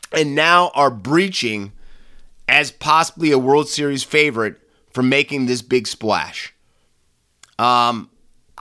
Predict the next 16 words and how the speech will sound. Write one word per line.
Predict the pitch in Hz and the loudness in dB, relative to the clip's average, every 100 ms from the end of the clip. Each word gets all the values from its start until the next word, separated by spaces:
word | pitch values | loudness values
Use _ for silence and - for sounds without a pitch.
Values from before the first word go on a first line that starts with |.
| - - | -20 -18
I | - 127 165 | -4 -2 0
was | 180 | -2
blown | 131 175 165 | 0 2 2
away. | 139 143 165 208 - | 2 0 0 -4 -6
I | - 156 | -4 -2
did | 143 | 0
not | 139 147 - | 0 0 -2
think | 160 156 | -4 -4
of | 135 - | -4 -4
any | 147 170 170 | 0 0 0
team | - - - 170 160 | -6 -10 -2 -2 -2
that | 147 | -6
he | 147 | -6
was | 147 120 | -6 -2
going | 143 147 143 | 0 2 -2
to. | - 123 110 | -2 -4 -4